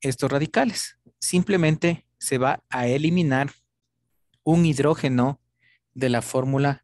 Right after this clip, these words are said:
general. ¿Sí? Entonces, los radicales, ¿cuál es la fórmula general? C N H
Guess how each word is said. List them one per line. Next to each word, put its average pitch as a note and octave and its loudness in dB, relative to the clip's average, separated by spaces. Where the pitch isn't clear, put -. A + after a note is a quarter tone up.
general. G3+ 0
¿Sí? C#4+ -2
Entonces, C#3 0
los B2+ 0
radicales, D3+ 0
¿cuál D#3+ 0
es F3 0
la E3 0
fórmula D3 0
general? F3 -2
C C#3 0
N C3+ 0
H B2 -4